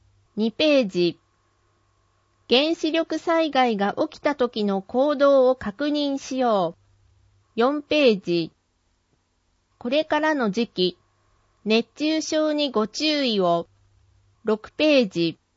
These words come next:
百十九番映像通報システムを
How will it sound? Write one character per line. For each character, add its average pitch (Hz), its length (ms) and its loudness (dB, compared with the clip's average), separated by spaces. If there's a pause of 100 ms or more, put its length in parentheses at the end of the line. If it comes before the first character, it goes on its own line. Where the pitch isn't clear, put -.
(1080)
百 285 300 -2
十 311 260 -2
九 302 320 -2
番 214 400 0
映 262 240 4
像 294 300 2
通 294 340 -4
報 311 300 0
シ 294 200 -4
ス - 120 -20
テ 226 180 0
ム 180 240 0 (380)
を 262 200 2